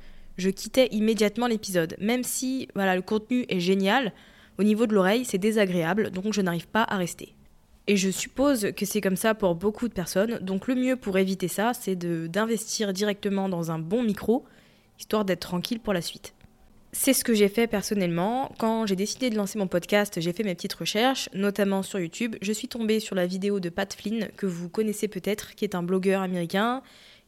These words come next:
qui est spécialisé en revenus passifs. Donc, il a notamment un podcast qui s'appelle Smart Passive Income. Donc, il recommandait plusieurs micros dans une de ses vidéos, dont un en particulier qu'il utilisait et qu'il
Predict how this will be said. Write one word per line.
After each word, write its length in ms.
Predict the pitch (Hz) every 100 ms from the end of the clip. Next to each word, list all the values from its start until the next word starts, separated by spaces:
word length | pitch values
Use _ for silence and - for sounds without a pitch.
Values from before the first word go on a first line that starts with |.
| -
qui 240 | - 185
est 420 | 175 175 175 180 - - _ -
spécialisé 800 | - 254 - 240 233 208 226
en 180 | 196 170
revenus 320 | 190 196 208
passifs. 420 | 196 165 302 - 190 - -
Donc, 120 | 185 190
il 140 | 180
a 60 | 170
notamment 340 | 180 185 185
un 60 | 170
podcast 440 | 170 - 214 -
qui 120 | -
s'appelle 400 | - 170 180 170
Smart 260 | - 190 185
Passive 460 | - 180 - 190 -
Income. 360 | 165 175 240 226 - - -
Donc, 180 | 196 202
il 60 |
recommandait 560 | 180 180 190 185 190 208
plusieurs 500 | - - 240 214 202
micros 400 | 185 - - 214
dans 460 | 165 160 160 165
une 160 | 170 202
de 80 | 180
ses 160 | -
vidéos, 400 | 165 175 160 214 - _ - -
dont 240 | 208 226 - - -
un 260 | 262 262
en 100 | 208
particulier 760 | 196 214 - 220 233 208 233 233
qu'il 240 | - 190
utilisait 640 | 214 220 214 202 214 214 208
et 160 | 175
qu'il 920 | 170 - 185 180 175 175 170 170 -